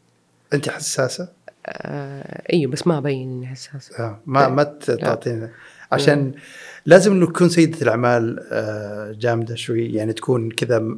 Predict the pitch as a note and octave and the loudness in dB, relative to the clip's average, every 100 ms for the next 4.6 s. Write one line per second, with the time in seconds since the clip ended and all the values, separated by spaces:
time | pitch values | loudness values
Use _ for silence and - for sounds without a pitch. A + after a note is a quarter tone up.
0 | - - C3 B2+ B2+ B2 A#2 A2+ A2 C3 | -8 0 4 4 6 2 2 -2 2 4
1 | B2 A#2 A#2+ - - A2+ A#2 A#2+ C3+ F3+ | 4 2 -2 -2 -2 0 0 0 -2 0
2 | F#3+ C#3 A2+ B2 A#2+ A#2 A2+ A2 G3 - | 2 4 2 0 -6 -4 -6 2 2 2
3 | - - F2+ D#3 A#3 B3 - D#3+ F#3 F#3+ | -10 -6 -4 -2 -2 -2 -4 -4 -2 -2
4 | F#3 D3+ - E3+ E3 D#3+ | -4 -6 -8 -6 -4 -6